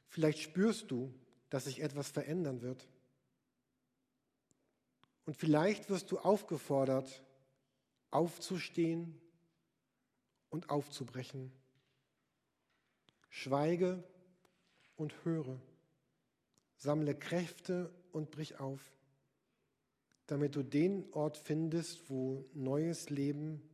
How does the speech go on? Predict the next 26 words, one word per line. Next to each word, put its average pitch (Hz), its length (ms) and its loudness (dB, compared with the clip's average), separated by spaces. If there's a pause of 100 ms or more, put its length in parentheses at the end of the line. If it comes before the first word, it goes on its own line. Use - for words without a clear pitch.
(240)
möglich 131 440 -2
ist. - 280 -14 (4000)
Und 147 160 -10
Jesus 165 300 2
lädt 170 220 6
uns 160 220 -2
zu 156 100 -2
beidem 147 420 4
ein, 135 420 -4 (120)
zu - 180 -6
schweigen 165 720 2 (220)
und 170 180 -4
auf 160 140 -4
ihn 170 120 0
zu 160 220 -4
hören. 135 380 -4 (1900)
Und 156 220 -2
ja, 170 200 6
es 160 200 -2
ist - 340 0
schmerzhaft, 143 880 0
wenn 139 160 0
wir 147 160 2
Altes 156 580 0
zurücklassen 131 680 -2
müssen 131 420 -8